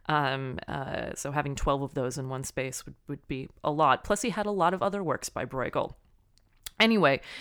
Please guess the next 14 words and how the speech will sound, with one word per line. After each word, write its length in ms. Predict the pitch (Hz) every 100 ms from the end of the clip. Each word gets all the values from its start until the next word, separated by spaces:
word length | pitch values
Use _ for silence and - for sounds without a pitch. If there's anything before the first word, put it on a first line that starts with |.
| - - -
of 360 | 190 214 196 185
the 140 | 190
five 400 | - 220 226 247
that 160 | 220 -
survive, 480 | 180 151 135 135
three 540 | 156 - 170 175 175 -
are 200 | 151 147
in, 360 | 147 147 147 -
uh, 240 | 147 135 -
Vienna, 520 | 151 226 226 214 202
one 200 | 185 170
is 140 | 170 165
in 140 | 156
Prague, 520 | - 151 147 143 143